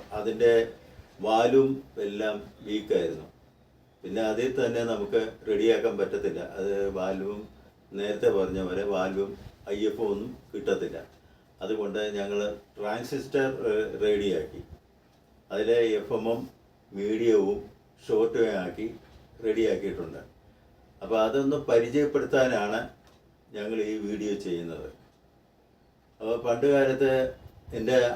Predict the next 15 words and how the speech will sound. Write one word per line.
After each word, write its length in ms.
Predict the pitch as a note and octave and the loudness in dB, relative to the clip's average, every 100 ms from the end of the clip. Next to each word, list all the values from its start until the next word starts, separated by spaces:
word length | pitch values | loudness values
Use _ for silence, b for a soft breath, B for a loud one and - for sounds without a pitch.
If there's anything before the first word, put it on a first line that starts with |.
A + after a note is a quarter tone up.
| G2+ | -4
അമ്മാവൻ 360 | A2+ A#2+ B2+ C3 - - | -2 -2 -2 -6 -10 -8
ഒരു 180 | G#2+ G#2+ G#2+ G#2+ G#2 - | -4 0 0 -2 -8 -10
നല്ല 280 | G2+ A2 A2+ | -4 0 0
മെക്കാനിക്കായിരുന്നു, 760 | G2+ F#2+ G#2 G2+ G2 F2 E2+ E2 - _ _ _ | -2 -2 -2 0 -2 -2 -4 -8 -16 _ _ _
ഹരിപ്പാട്. 500 | G#2+ - - - - - - - - - - - - _ _ _ _ F#2 | -6 -6 0 2 2 -4 -16 -20 -20 -20 -20 -20 -20 _ _ _ _ -8
അത് 120 | G2 G2+ G2+ | -6 -4 -2
ഞാൻ, 160 | G#2 A2+ A2+ - - | -2 -4 -8 -14 -12
ഏഹ്, 120 | G2+ - | -10 -6
പഠിച്ചിരുന്ന 520 | F#2+ - A#2+ A#2 A2+ G2 | -6 -4 -4 -2 0 0
കാലത്ത് 360 | F#2 F2 - - - - - - - G2 | 0 -2 -6 -8 -10 -16 -18 -18 -10 -8
വെക്കേഷൻ 460 | F#2 B2 A#2 - F2+ G2+ | -4 0 0 0 -4 -4
സമയത്ത് 400 | F#2 F2 - G2+ - A#2+ | -4 -6 -8 -8 -10 -10
ഞാൻ 160 | G#2 G#2 G2+ - - - - - | -8 -8 -8 -12 -20 -20 -16 -6
അവിടെ 160 | F#2 - | -6 -4
പോവായിരുന്നു, 400 | F#2 F#2+ F#2 F2+ | -2 0 0 -2